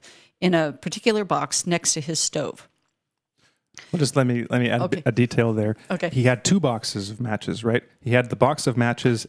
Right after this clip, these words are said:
Speaker 2: and he had the box where he put the, maybe this is a different case, but the,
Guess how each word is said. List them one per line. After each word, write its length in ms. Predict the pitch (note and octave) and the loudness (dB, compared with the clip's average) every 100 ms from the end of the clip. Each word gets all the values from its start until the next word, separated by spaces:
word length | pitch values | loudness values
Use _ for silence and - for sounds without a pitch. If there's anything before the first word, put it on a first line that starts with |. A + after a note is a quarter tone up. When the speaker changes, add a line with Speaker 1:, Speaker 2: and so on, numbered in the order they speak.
| - | 0
Speaker 2:
and 200 | B2+ C3 | 2 2
he 100 | C3+ | 2
had 260 | C3 B2 | 2 0
the 80 | A2+ | 0
box 420 | G#2+ A#2 B2 - - | 2 2 0 -2 0
where 120 | A#2 | 0
he 100 | A2 | 0
put 260 | - - C3 | 0 0 0
the, 420 | A2+ A2+ A2 G#2 - _ _ _ _ | 0 0 2 -2 -8 _ _ _ _
maybe 220 | B2+ D3+ E3+ | 2 4 4
this 120 | B2 | 0
is 80 | A2+ | 0
a 60 | |
different 260 | A2+ A2 - | 0 -2 0
case, 220 | B2+ A2 | 0 0
but 220 | - G#2+ | -4 -4
the, 240 | A#2 G#2+ | -2 -4